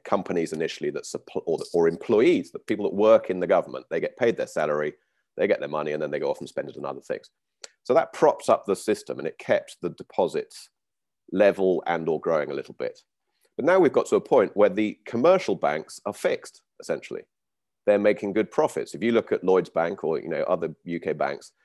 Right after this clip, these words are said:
in the first half of this year, they're making good profits for the first time in over a decade.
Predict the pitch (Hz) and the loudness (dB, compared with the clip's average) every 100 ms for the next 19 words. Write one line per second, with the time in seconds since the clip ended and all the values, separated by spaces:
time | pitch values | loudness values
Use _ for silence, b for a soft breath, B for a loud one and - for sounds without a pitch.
0 | _ 78 - 123 - 78 - - 73 76 | _ -8 0 2 2 -2 -2 -6 -8 -4
1 | 73 71 78 78 - 76 - 127 123 - | -4 -4 -4 -4 -6 -12 2 4 4 2
2 | 80 78 - 80 80 - 151 143 131 - | -2 -2 -8 -10 -12 -2 2 4 2 -2
3 | 101 73 80 82 78 73 78 - - | -2 -2 -2 -2 -2 -2 -4 -6 -12